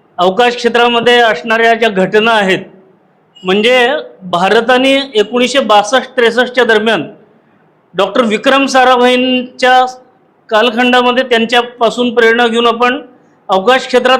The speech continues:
काम करायला सुरुवात केली आणि आज आपण चांद्रयान चंद्रावरती पोचवू शकलो, या स्थितीमध्ये आलो.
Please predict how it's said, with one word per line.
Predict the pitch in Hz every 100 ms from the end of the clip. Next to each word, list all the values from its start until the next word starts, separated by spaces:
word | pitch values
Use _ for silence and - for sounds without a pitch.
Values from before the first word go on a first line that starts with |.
| 254
काम | 247
करायला | 240 247 247
सुरुवात | 233 220 262
केली | 262 233 196 190 - - - _ _ _ _
आणि | 190 247
आज | 247 226 254
आपण | 254 254 269 269
चांद्रयान | 233 214 240 262 269 269 262 _ _ _ _ -
चंद्रावरती | 220 233 262 262 233
पोचवू | 262 254 247 285
शकलो, | 247 254 262 254
या | 247
स्थितीमध्ये | 247 240 214 254 247 247
आलो. | 220 208 180 -